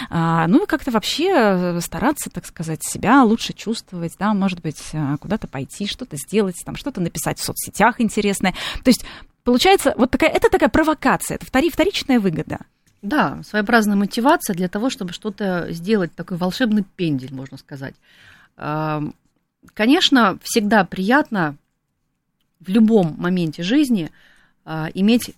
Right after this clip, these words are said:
Speaker 2: эмоции, неважно от кого. Всё то же самое можно сделать, если ты работаешь, допустим, в салоне красоты,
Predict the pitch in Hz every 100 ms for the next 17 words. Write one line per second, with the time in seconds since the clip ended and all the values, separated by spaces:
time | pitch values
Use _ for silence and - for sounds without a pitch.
0 | _ 185 196 185 156 - 123 - _ _
1 | _ 170 196 214 175 165 151 - 175 165
2 | 135 120 _ _ _ - - 294 262 240
3 | 240 294 262 202 208 220 190 175 214 185
4 | 185 - 170 - 180 - - _ - 196
5 | 196 190 165 180 - - 170 214 214 -
6 | 196 226 220 330